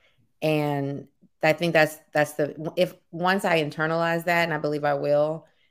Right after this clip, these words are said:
I think that'll really set me up to be, to just have a happier existence as an author. I have a wonderful existence as a writer. I, I really like, um,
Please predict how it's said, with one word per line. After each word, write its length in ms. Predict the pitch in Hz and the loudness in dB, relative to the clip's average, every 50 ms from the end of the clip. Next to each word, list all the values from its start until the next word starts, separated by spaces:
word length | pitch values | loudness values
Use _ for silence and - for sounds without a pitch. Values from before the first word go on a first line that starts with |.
| _ _ - | _ _ -6
I 40 | 156 | -2
think 200 | 160 165 160 147 | -2 -2 -2 0
that'll 240 | 151 147 147 147 139 | 2 2 4 2 2
really 520 | 143 147 147 143 147 143 139 139 139 - _ _ _ _ _ _ | 2 0 0 0 0 -2 -4 -6 -8 -12 _ _ _ _ _ _
set 300 | - - - 165 147 151 | -6 -2 0 0 2 0
me 160 | 156 156 147 | 0 0 2
up 180 | 143 143 143 - | 2 0 0 -4
to 120 | - 151 | -10 -8
be, 460 | 139 151 147 143 139 139 135 - - - | -6 -4 -4 -4 -4 -6 -8 -12 -14 -14
to 100 | - 190 | -10 -6
just 240 | 180 226 240 233 - - - - | -2 -2 -2 -2 -4 -10 -12 -4
have 200 | 175 180 156 151 | 0 0 2 2
a 60 | 147 | 0
happier 400 | 147 156 143 139 - 156 151 143 | 0 0 0 0 0 0 0 0
existence 540 | 143 139 135 139 151 151 156 - 180 175 170 | 0 -2 -2 -2 -2 -2 -2 -4 -4 -4 -2
as 200 | - 143 139 139 | -2 -2 -2 -2
an 120 | 135 135 | -4 -4
author. 540 | 131 131 131 143 135 - 196 196 202 208 202 - - - - - - | -4 -4 -4 -2 2 4 4 4 2 0 -6 -12 -20 -20 -16 -8 -4
I 80 | - | 0
have 140 | 165 175 156 | 0 2 2
a 80 | 151 151 | 2 2
wonderful 480 | 151 160 165 170 175 185 175 175 170 | 0 0 0 2 4 2 2 4 2
existence 460 | 156 151 147 156 151 - - 156 151 147 | 0 0 0 -2 -4 -4 -6 -6 -2 -2
as 140 | 143 139 | -2 0
a 80 | 143 139 | 0 -2
writer. 540 | 135 131 135 139 139 160 170 180 180 - - - | 0 0 0 2 2 2 2 0 0 -2 -2 0
I, 160 | - 139 143 | 2 2 2
I 140 | 139 - 143 | 2 2 0
really 360 | 147 147 151 147 143 147 143 | 0 2 0 -2 -2 -2 -2
like, 420 | 139 139 131 131 127 - - - _ _ _ _ _ _ _ _ _ _ _ - | -2 -2 -2 -2 -4 -6 -14 -20 _ _ _ _ _ _ _ _ _ _ _ -2
um, 500 | 151 147 143 139 139 135 135 135 - | 0 0 0 0 -2 -4 -8 -10 -12